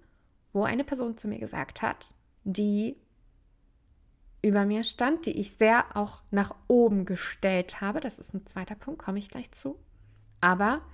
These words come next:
die zu mir sagte, „Ich kann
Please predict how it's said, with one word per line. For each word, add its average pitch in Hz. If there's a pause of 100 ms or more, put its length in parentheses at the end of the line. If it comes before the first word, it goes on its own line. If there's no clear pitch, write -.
(220)
die 208
zu 226
mir 269
sagte, 208 (3250)
„Ich -
kann 185